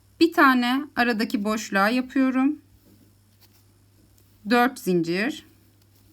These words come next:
Ve hemen bir sonraki boşluğa batacağım.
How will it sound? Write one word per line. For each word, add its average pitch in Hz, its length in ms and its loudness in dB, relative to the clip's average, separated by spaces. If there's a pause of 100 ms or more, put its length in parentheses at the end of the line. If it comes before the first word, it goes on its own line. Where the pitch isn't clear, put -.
(2250)
Ve 226 260 -2 (340)
hemen 269 440 2 (360)
bir 277 220 4
sonraki 254 580 -2
boşluğa 226 460 0
batacağım. 175 680 -2